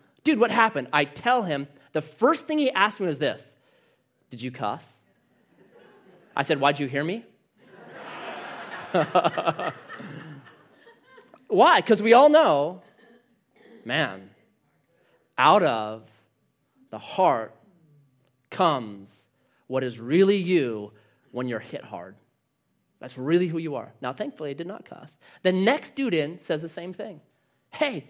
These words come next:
here, tell him the story. He, he didn't even know Justin had said that. "Did you cuss?" 'Cause we all know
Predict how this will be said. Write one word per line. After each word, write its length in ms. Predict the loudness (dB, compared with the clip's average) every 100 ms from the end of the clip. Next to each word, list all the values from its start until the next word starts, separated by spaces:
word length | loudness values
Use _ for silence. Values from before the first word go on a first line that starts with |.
| _
here, 140 | -10
tell 180 | -2 0
him 60 | 0
the 60 |
story. 300 | -2 -2 -2 -6 -10
He, 140 | -4 0
he 140 | 0
didn't 200 | 2 2
even 100 | 4
know 100 | 4
Justin 240 | 2 0
had 80 | 0
said 160 | 0 -2
that. 220 | -4 -8
"Did 140 | -14
you 60 | -12
cuss?" 520 | -12 -12 -14 -20 -20 _ _ _ _ _ _ _ _ -10
'Cause 160 | -6
we 100 | 0
all 160 | 2 4
know 380 | 2 -2 -8